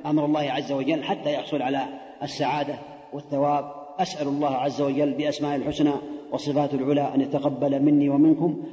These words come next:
وأن يرزقنا وإياكم العلم النافع والعمل الصالح، وأن يوفقنا وإياكم ما يحبه ويرضاه.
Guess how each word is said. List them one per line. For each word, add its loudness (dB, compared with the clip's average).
وأن 4
يرزقنا 2
وإياكم 2
العلم 4
النافع 2
والعمل 0
الصالح، -4
وأن 2
يوفقنا 0
وإياكم 2
ما 6
يحبه -2
ويرضاه. 0